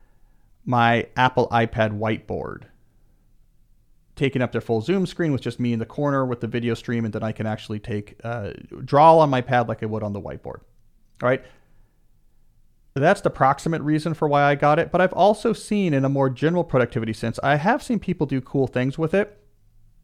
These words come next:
and that is also why I was excited about this solution. So one example is I have a colleague, real brilliant theoretician with which we've been working on a,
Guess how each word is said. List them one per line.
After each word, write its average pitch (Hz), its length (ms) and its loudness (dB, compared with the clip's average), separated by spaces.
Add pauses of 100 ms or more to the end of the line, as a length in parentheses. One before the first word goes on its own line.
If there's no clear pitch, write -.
(680)
and 127 100 -2
that 139 200 2
is 120 160 -4
also 139 320 0
why 123 200 2
I 120 40 4
was 120 160 -2
excited 117 500 0
about 110 340 0
this 113 140 -4
solution. 113 540 -6 (1400)
So 151 140 4
one 190 160 6
example 165 420 2
is 135 80 4
I - 20 6
have 135 80 4
a 123 60 -2
colleague, 143 580 2 (880)
real 156 160 0
brilliant 147 340 0
theoretician 123 520 -2
with 104 120 -8
which 113 200 -6
we've 110 100 -6
been 107 160 -6
working 117 320 -2
on 110 160 -2
a, 104 160 -4